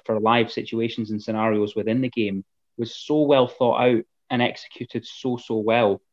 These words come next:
Uh, I think that's actually why it made it look so easy, was because of the preparation and the planning that had gone into it. Um, so then, Ian, we'll come to you for the second goal.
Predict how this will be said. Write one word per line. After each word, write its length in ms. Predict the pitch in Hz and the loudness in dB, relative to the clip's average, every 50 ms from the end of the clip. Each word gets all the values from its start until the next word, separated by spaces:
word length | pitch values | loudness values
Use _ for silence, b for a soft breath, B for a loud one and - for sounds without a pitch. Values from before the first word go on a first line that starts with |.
| _ _ _ _ _ _ _ _ _ _ _ _ _ _ _ _ - | _ _ _ _ _ _ _ _ _ _ _ _ _ _ _ _ -4
Uh, 260 | - 120 110 107 - - - | 0 2 2 2 0 0 -4
I 80 | 131 | -6
think 260 | - - 147 143 131 120 | -2 0 0 0 2 2
that's 220 | 131 120 110 - | 0 0 0 0
actually 320 | 123 117 - - - 113 | -2 -4 -4 -4 -4 -4
why 240 | 107 - 113 110 117 | -2 0 0 2 4
it 200 | 117 113 104 - | 4 4 2 2
made 220 | 120 113 113 110 117 | 0 0 0 0 0
it 80 | - - | -2 -2
look 200 | 120 110 - - | -4 -6 -6 -8
so 340 | - - - 131 117 110 | -12 -6 -2 0 2 2
easy, 400 | 110 127 151 151 - 110 98 98 _ _ _ _ _ _ | 2 2 0 0 0 0 0 -2 _ _ _ _ _ _
was 100 | 123 113 | -6 -4
because 300 | 110 120 117 - - 117 | -2 -4 -4 -4 -4 -4
of 80 | 117 110 | -4 -4
the 60 | - | -4
preparation 560 | - - 123 113 - - 110 107 107 - 110 | -4 -4 -6 -6 -2 -2 -2 -2 -2 -4 -8
and 60 | 107 104 | -10 -10
the 60 | - - | -8 -6
planning 240 | 110 107 104 104 104 | -4 -4 -2 -2 -4
that 80 | 104 | -6
had 100 | - 110 | -6 -6
gone 140 | - 110 104 | -4 -2 -2
into 240 | 107 117 123 - 110 | -2 -2 0 2 2
it. 120 | 101 - - _ _ _ _ _ _ _ _ _ _ _ _ _ _ _ _ - | 2 2 0 _ _ _ _ _ _ _ _ _ _ _ _ _ _ _ _ 2
Um, 340 | 127 127 127 135 131 123 - _ _ _ _ - | 4 6 6 6 4 2 -2 _ _ _ _ -16
so 140 | 127 - 143 | -2 2 6
then, 180 | 135 151 156 147 | 6 8 8 8
Ian, 220 | 139 135 131 123 | 6 6 6 4
we'll 80 | 117 - | 4 2
come 160 | - 147 139 | 2 0 0
to 100 | - - | 0 0
you 80 | 127 120 | 0 0
for 140 | - - | 0 -4
the 80 | - - | -6 -6
second 440 | - - 123 117 113 - - 123 113 | -2 2 2 2 2 0 -2 -2 0
goal. 300 | - 113 104 98 101 | 2 2 2 2 0